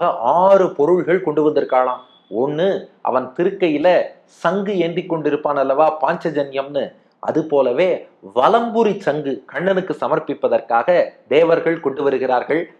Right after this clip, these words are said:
இப்பவே எல்லாத்தையும் எடுத்து வச்சுக்கோங்க. இல்லத்தில் எடுத்து வைத்துக் கொள்பவர்கள் இல்லத்தில், உள்ளத்தில் எடுத்து வைத்துக் கொள்ளுபவர்கள் உள்ளத்தில் எடுத்து வைத்துக் கொள்ளலாம்.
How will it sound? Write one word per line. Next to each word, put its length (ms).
இப்பவே 420
எல்லாத்தையும் 380
எடுத்து 320
வச்சுக்கோங்க. 520
இல்லத்தில் 580
எடுத்து 280
வைத்துக் 360
கொள்பவர்கள் 600
இல்லத்தில், 720
உள்ளத்தில் 680
எடுத்து 260
வைத்துக் 340
கொள்ளுபவர்கள் 600
உள்ளத்தில் 800
எடுத்து 300
வைத்துக் 280
கொள்ளலாம். 560